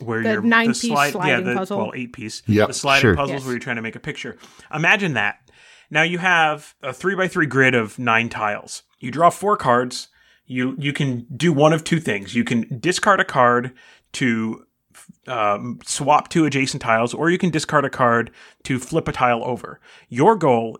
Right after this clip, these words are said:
Speaker 1: is to orient the shared tiles such that they match a pattern that's on a card in your hand. Okay? If it matches that pattern, you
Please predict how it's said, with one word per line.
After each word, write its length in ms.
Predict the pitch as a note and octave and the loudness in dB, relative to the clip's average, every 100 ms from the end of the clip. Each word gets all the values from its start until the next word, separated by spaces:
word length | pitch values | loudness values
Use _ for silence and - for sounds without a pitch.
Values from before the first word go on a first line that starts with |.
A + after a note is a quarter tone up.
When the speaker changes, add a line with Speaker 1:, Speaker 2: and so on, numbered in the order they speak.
| - | -4
Speaker 1:
is 200 | C#3 C3 | -4 -2
to 180 | C#3+ - | -2 0
orient 420 | E3 F3 E3 D#3 | 4 4 2 -2
the 80 | C3 | -4
shared 280 | - C#3 | 0 0
tiles 360 | C3 B2+ B2 - | 2 0 2 0
such 280 | - D3 - | -2 -4 -6
that 220 | D3 B2+ | -10 -6
they 160 | B2+ B2+ | -6 -4
match 460 | A#2 A#2+ C3 - | -4 -2 -2 -4
a 80 | - | -12
pattern 420 | - - B2+ A#2+ A#2+ | -12 -2 0 0 -6
that's 140 | A#2 | -8
on 140 | A#2 | -6
a 40 | A2 | -6
card 260 | - G#2+ | -2 -2
in 100 | G#2 | -2
your 100 | G2+ | -6
hand. 300 | F#2+ - - - _ _ _ _ _ _ _ | -10 -14 -18 -20 _ _ _ _ _ _ _
Okay? 280 | - A#2+ D3+ - _ | -4 -2 -2 -6 _
If 180 | - A#2+ | -16 -12
it 80 | A#2+ | -8
matches 320 | A#2+ A#2+ D3+ | -4 -4 -2
that 140 | D3 C#3 | -4 0
pattern, 380 | C#3+ D#3 F3 | 0 0 -2
you 200 | C3+ A2 | -6 -12